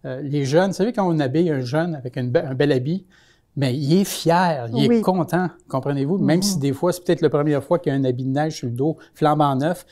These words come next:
Speaker 1: mais il est
Speaker 2: Mhm.
Speaker 1: trop, il le trouve beau. Mais les parents, c'est comme ça. Quand on les appelle, ils veulent le mieux pour leur enfant. Puis, euh, nous, moi, j'ai, j'ai un gui-, très, très grand respect pour tous les citoyens.
Speaker 2: Oui, hein, c'est
Speaker 1: Ouais.
Speaker 2: ça, je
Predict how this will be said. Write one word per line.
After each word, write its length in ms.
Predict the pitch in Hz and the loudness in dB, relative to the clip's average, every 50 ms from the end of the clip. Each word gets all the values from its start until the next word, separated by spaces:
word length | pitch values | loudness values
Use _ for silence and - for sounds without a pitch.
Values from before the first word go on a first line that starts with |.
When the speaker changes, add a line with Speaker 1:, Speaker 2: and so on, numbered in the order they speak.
| _ _ - | _ _ -2
Speaker 1:
mais 140 | - 131 | -2 0
il 100 | 123 131 127 | 2 2 2
est 40 | - | 0
Speaker 2:
Mhm. 40 | 185 | 0
Speaker 1:
trop, 220 | - - 190 190 | 0 0 0 0
il 40 | 151 | 0
le 60 | 127 123 | -2 -4
trouve 320 | - 160 196 190 175 160 | -2 0 0 0 0 0
beau. 280 | 143 151 175 190 196 - - - - - _ _ _ - | 0 0 0 0 0 -2 -8 -18 -20 -20 _ _ _ -6
Mais 200 | 139 135 139 147 | -6 -6 -4 -4
les 160 | 131 139 156 | -2 0 0
parents, 360 | 151 - 160 160 175 202 208 | 2 2 2 2 2 0 0
c'est 220 | 180 - - 143 127 | -2 -4 -8 -10 -6
comme 260 | - 160 143 131 123 | -4 -4 -2 -2 -4
ça. 240 | - - 147 139 135 - | -6 -8 -8 -10 -6 -4
Quand 140 | 147 147 | -2 -2
on 160 | 156 156 151 156 | 0 0 0 0
les 220 | 151 151 151 147 | 0 0 0 0
appelle, 400 | 143 123 - - 160 165 170 160 | -2 0 2 2 2 2 2 0
ils 80 | 135 127 | -2 -2
veulent 200 | 131 147 147 151 | -2 -2 0 2
le 120 | 143 135 | 0 0
mieux 240 | 139 143 156 185 190 | 0 0 -2 -2 -2
pour 120 | 180 165 147 | -2 -2 0
leur 180 | 147 143 143 | 0 0 -2
enfant. 400 | 147 143 131 123 - - 175 180 180 _ _ _ _ _ _ _ | -2 -4 -4 -6 -6 -8 -8 -8 -10 _ _ _ _ _ _ _
Puis, 280 | - 143 135 135 - - 185 | -6 -4 -4 -4 -4 -6 -8
euh, 240 | 135 135 127 127 123 131 | -6 -6 -6 -6 -6 -6
nous, 440 | 127 131 147 151 165 180 175 175 - | -4 -4 -2 0 0 -2 -2 -4 -6
moi, 200 | 160 156 156 175 151 | -4 -2 0 0 0
j'ai, 240 | 139 139 135 - - | 0 -2 -4 -4 -6
j'ai 160 | 180 139 151 | -4 -4 -2
un 120 | 147 147 | -2 -2
gui-, 200 | 147 135 156 202 | -4 -4 -6 -8
très, 240 | - - - 202 190 | -10 -2 0 2 2
très 220 | - - 160 160 143 | 4 4 2 2 2
grand 260 | 143 143 147 147 135 | 0 0 -2 -2 -2
respect 380 | 131 127 120 - - - 131 | -4 -6 -6 -6 -6 -6 -6
pour 260 | 123 - - 123 - - | -6 -6 -8 -8 -8 -10
tous 140 | _ - - - | _ -18 -12 -10
les 80 | 147 120 | -8 -8
citoyens. 400 | - - - - 113 101 104 - | -8 -10 -8 -8 -8 -8 -8 -10
Speaker 2:
Oui, 600 | - 208 190 185 180 190 202 208 208 196 185 180 180 | -10 -10 -8 -6 -2 0 0 2 2 0 0 -2 -4
hein, 240 | 185 208 220 214 208 | -6 -8 -8 -10 -12
c'est 300 | 202 - - - 208 185 | -16 -12 -6 -4 -4 -2
Speaker 1:
Ouais. 40 | 190 | -4
Speaker 2:
ça, 500 | 180 - - - - 226 202 202 202 196 196 | -6 -10 -16 -8 -4 -2 -2 -2 -2 -2 -4
je 140 | - - | -8 -12